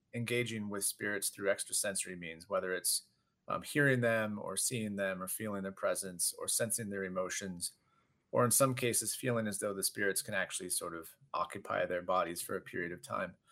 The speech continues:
And in those cases, people aren't so much going in looking for evidence of ghosts because they feel as though they already know that kind of intrinsically through their bodies and through their minds, but rather they're looking to establish a connection with those spirits, trying to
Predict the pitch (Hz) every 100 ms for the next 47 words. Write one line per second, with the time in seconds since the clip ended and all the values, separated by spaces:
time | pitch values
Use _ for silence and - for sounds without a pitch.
0 | - - _ _ _ _ - 127 131 170
1 | 156 156 135 - 123 - 131 120 110 110
2 | 123 110 104 - 110 104 101 95 95 104
3 | 95 98 - 95 107 101 92 92 - 92
4 | 90 - - 98 98 - 113 104 101 95
5 | 95 98 92 92 104 104 98 85 - _
6 | _ _ _ - 95 98 - 123 101 101
7 | - 95 - 98 95 92 101 98 87 -
8 | - _ _ - - 95 92 92 101 92
9 | 85 - - 123 87 110 107 107 107 98
10 | - 104 95 - 90 87 - _ _ -
11 | - 123 110 - 92 - 104 98 - 101
12 | 92 - 95 - 98 95 90 87 - -
13 | 101 95 98 90